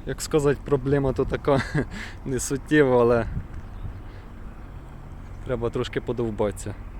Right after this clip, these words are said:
Ну, головне, щоб було де зняти, поставити. Якби треба було бочку забити. Шко-,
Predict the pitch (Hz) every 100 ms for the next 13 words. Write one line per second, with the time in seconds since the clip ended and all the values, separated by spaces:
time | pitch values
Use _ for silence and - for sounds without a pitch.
0 | - - - - - - - - - -
1 | - - - - - - - - - -
2 | - - - - - - - - - -
3 | 403 320 143 143 151 151 139 147 135 139
4 | 135 135 123 131 127 120 101 - - 117
5 | - 127 123 110 - - - - - -
6 | - - - - - 113 117 123 127 123
7 | 120 139 131 - 113 120 110 110 113 107
8 | - - - - - - - - - -
9 | - - - - - - - - - 107